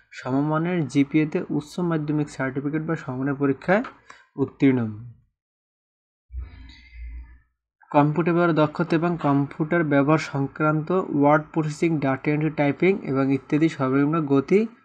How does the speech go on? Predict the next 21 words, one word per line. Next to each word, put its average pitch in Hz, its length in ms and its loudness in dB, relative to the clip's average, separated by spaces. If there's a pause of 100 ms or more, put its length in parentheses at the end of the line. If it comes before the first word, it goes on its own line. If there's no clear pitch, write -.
(280)
প্রতি 151 260 0
মিনিটে 175 280 2
বাংলায় 147 440 6
বিশ 156 320 2
এবং 139 240 2
ইংরেজিতে 151 500 0
আঠাইশ 160 600 0 (480)
স্পিড 170 340 0
থাকতে 131 320 -4
হবে। 110 280 -2 (500)
এক্ষেত্রেও 170 680 0 (320)
এই 156 140 4
পদের 165 360 2
জন্য 160 420 0
উপরে 151 360 0 (320)
জেলার 131 240 2
প্রার্থীগণ 147 600 0 (340)
আবেদন 139 320 2
করিতে 127 300 -2
পারিবেন। 117 460 -4 (1160)
অ্যাসিস্ট্যান্ট 175 640 -2